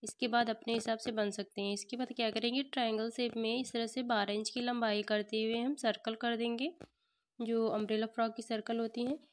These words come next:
इसके बाद हम करेंगे कमर की मार्किंग। तो जितना आपका कमर हो उसमें आप स-, फ़ोर इंच से डिवाइड कर दें और उसमें दो प्लस लू-, लूजिंग के लिए रख दें। जिस तरह से हमने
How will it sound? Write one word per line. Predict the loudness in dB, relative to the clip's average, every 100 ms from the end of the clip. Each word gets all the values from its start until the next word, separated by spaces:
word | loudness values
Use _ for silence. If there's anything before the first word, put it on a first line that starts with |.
| _ _
इसके | -8 -4 0
बाद | 2 4 2
हम | 2
करेंगे | 2 2 2 0
कमर | 2 2 2
की | 2
मार्किंग। | 0 2 0 -4
तो | -2
जितना | -2 -2 2 0
आपका | 2 0
कमर | 2 2 4 4 2
हो | 2
उसमें | 2 0 0 0 0 -8 -18 -18 -10 -2
आप | 0 0
स-, | -4
फ़ोर | -4 -2 0 2
इंच | 0
से | 0 0
डिवाइड | 2 4 4 4
कर | 0
दें | 2 2
और | 4 4 2
उसमें | 2 2
दो | 4 2
प्लस | 2 0 0
लू-, | 0 0
लूजिंग | 0 2 0 0
के | 2
लिए | 2
रख | 2 0
दें। | 0 0 0
जिस | -2 -2
तरह | 0
से | 0 0
हमने | 2 2